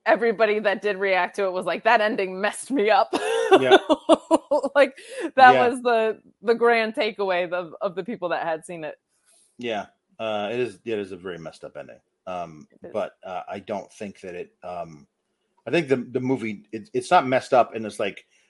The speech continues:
Speaker 2: for no reason. The movie is telling you this is a, th-, we are telling you this is, this is the point of it.
Speaker 1: Yes.
Speaker 2: Um,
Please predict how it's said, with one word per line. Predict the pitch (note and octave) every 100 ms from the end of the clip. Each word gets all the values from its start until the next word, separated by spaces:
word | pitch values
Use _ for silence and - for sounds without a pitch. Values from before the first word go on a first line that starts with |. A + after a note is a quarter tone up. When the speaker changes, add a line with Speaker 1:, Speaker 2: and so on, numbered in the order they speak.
| _
Speaker 2:
for | C3
no | A#2 G2+
reason. | F#2+ F#2+ - E2+
The | B2+
movie | D3 A#2+ A2+
is | G2+ -
telling | - B2+ G#2+ F2+
you | E2+ E2
this | - -
is | E2
a, | D#2+ _ _ -
th-, | - - A2
we | B2
are |
telling | G#2 A2+ F#2+ F2
you | E2
this | E2+ -
is, | E2 _ _ _
this | F2+ -
is | E2 E2 - - _ _ _ -
the | G#2+
point | - E3 A#2 -
of | - E2 -
it. | D#2 - - _ _ _ A3+
Speaker 1:
Yes. | B3 G#3 -
Speaker 2:
Um, | G2+ F2+ E2+ D2+